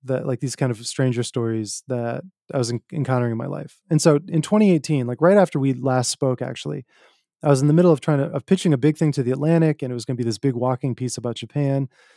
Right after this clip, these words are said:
And it was about Yamagata and Dewa Sanzan and, uh, and Yamabushi and all this stuff.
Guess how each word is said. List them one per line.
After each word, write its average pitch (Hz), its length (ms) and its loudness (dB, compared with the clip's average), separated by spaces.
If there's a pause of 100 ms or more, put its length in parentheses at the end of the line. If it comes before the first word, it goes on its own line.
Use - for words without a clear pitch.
(280)
And 127 600 2
it - 120 -6
was 120 100 -2
about 120 440 0 (180)
Yamagata 147 720 2
and 117 180 -2
Dewa 113 200 0
Sanzan 139 720 2
and, 117 260 -8
uh, - 60 -10
and 143 500 -10
Yamabushi 135 680 0
and 123 120 -6
all 139 160 -2
this 143 120 0
stuff. 123 300 -6